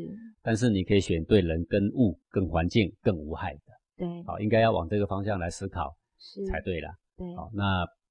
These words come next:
Speaker 1: 我鼓励放生啦，但是不希望是以这种方式。
Speaker 2: 是。
Speaker 1: 好，所以对于这种养生、护生、救生这样的概念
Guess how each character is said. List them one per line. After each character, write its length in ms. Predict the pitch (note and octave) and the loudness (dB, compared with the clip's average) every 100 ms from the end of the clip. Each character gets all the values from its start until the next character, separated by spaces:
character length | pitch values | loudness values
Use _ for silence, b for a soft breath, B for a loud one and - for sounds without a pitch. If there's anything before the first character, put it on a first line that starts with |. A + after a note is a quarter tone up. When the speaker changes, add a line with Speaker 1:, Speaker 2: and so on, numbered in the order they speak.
| _ | _
Speaker 1:
我 100 | G#2+ | -4
鼓 140 | G#2 F2+ | 0 2
励 120 | A2+ | 4
放 200 | A#2+ G#2+ | 4 4
生 200 | G#2+ G2+ | 2 0
啦， 140 | F2+ D#2+ _ _ | -2 -6 _ _
但 180 | - G#2+ | -4 -2
是 400 | G2+ G#2 G2 F#2 F#2 | 0 0 0 -2 -2
不 80 | A2 | -2
希 160 | G#2+ | 2
望 120 | G#2+ | 2
是 220 | G2 G#2+ F2 | 0 -2 -4
以 100 | D#2 | -4
这 120 | G2 | -6
种 220 | E2 D#2 | -8 -10
方 180 | - E2+ E2+ | -10 -8 -8
式。 200 | E2 - _ _ | -12 -14 _ _
Speaker 2:
是。 180 | - - | -16 -6
Speaker 1:
好， 180 | F#3 D#3+ | -6 -2
所 140 | - C3+ | 4 6
以 240 | A#2+ - _ _ _ | 6 2 _ _ _
对 180 | E3 B2+ | 10 10
于 120 | A#2+ | 8
这 120 | A#2 B2+ | 4 0
种 320 | F#2+ F2 F2 - _ _ _ | 0 0 -6 -10 _ _ _
养 180 | G2+ F2+ | -4 -2
生、 260 | - B2+ B2+ | 2 2 4
护 180 | C#3+ A#2+ | 4 4
生、 380 | B2 A#2 B2 | 6 4 2
救 240 | A#2+ C3 G#2+ | 6 6 8
生 300 | - G#2+ G#2+ | 6 2 2
这 80 | A2 | 2
样 120 | G#2 | 2
的 80 | F2+ | 0
概 220 | G#2+ F2+ | 0 0
念 220 | F#2 D#2 | 0 -4